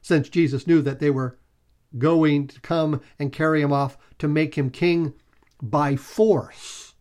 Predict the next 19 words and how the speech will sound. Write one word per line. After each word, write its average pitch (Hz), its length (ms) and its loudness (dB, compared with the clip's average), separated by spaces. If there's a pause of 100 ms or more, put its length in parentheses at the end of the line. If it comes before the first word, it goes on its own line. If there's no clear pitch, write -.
(300)
without 147 360 4
his 151 200 -4
consent. - 1080 -6 (480)
And 123 160 -6
he 160 160 0
didn't 131 400 -2
want 139 300 -4
that 151 240 -2
to 143 60 -8
happen. 117 420 -8 (220)
He 226 260 0
withdrew 185 640 2
again 143 460 4 (760)
to 151 120 0
the 175 80 2
mountain 127 600 0 (240)
to 151 80 -4
be 123 480 0 (260)
alone. 120 480 -4